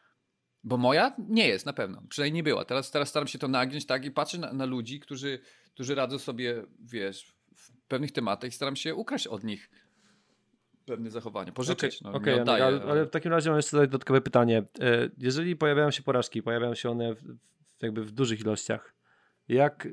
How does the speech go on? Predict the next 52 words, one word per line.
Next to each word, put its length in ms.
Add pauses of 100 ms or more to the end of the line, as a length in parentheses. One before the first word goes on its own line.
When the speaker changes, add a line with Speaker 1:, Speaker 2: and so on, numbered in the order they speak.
Speaker 2:
jak 160
Speaker 1:
tak, 140
tak 140
to 80
jest. 180
Jak 140
są 120
sukcesy, 380
to 100
jest 140
sukces 240
za 80
sukcesem. 360
Jak 100
porażki, 340
to 80
porażka 360
za 100
porażką. 600
Takie, 200
Speaker 2:
No 100
tak, 240
Speaker 1:
taka 120
Speaker 2:
no 60
i 60
Speaker 1:
seria. 60
Speaker 2:
teraz, 340
i 60
teraz, 300
i 80
teraz 240
jak 320
utrzymać 480
się 100
na 60
tym 180
kursie? 560 (480)
To 80
jest 100
takie 160
moje 180
pytanie. 460
Jak 140
utrzymać 360
się 120
na, 80 (100)
na, 300
na 140
tym 180
kursie? 320
Jak 220
utrzymać, 640